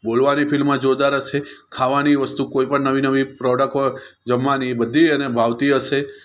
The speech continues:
રેસ્ટોરન્ટનો બિઝનેસ કરશે તો પણ એમાં ફાવે, એના કામનો વિસ્તાર પણ કરી શકશે.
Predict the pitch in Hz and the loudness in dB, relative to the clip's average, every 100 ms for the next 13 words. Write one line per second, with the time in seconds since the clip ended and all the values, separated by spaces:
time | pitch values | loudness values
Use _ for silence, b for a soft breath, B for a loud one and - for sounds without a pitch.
0 | B - 113 - 143 147 143 135 147 147 | B -8 -6 0 0 2 0 0 0 0
1 | 139 135 135 139 131 147 143 147 143 139 | -4 -2 -2 0 0 0 0 0 2 0
2 | 139 139 123 127 135 127 104 - 151 151 | 0 -2 0 0 0 -2 -4 -2 0 0
3 | 147 147 135 135 139 123 - | 0 0 -2 -2 -4 -6 -6